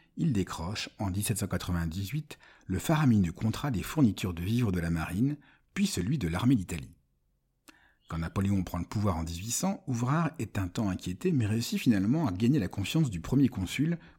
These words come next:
moyennant un prêt généreux. Il devient même l'un des principaux fournisseurs de l'armée napoléonienne. Il commerce également avec l'Espagne, le Mexique et le Pérou. Propriétaire de nombreux châteaux comme Villandry, le Rincy, Romay-les-Conti ou le Clos Vougeot,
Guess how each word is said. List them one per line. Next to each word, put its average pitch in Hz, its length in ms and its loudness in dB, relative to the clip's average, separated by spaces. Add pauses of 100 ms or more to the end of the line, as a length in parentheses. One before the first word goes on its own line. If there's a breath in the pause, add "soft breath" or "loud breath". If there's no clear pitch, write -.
moyennant 110 420 6
un 85 80 0
prêt - 240 -2
généreux. 92 420 -2 (680)
Il 101 120 -6
devient 80 340 -4
même 127 180 4
l'un 90 140 2
des 76 100 -6
principaux 95 540 -4
fournisseurs 123 600 0
de 98 80 -2
l'armée 101 280 2
napoléonienne. 87 880 0 (600)
Il 95 100 -8
commerce 90 360 -2
également 87 560 -4
avec 82 260 -10
l'Espagne, 127 640 -4
le 87 80 -6
Mexique - 560 -10
et 113 80 -4
le 143 100 2
Pérou. - 300 -8 (240)
Propriétaire 90 560 -4
de 90 40 -2
nombreux 87 300 -2
châteaux 107 380 -2
comme 82 180 -2
Villandry, 120 640 0
le 95 100 0
Rincy, 143 600 0
Romay-les-Conti 98 880 0
ou 95 100 -6
le 85 120 -6
Clos 87 180 -6
Vougeot, 120 400 -2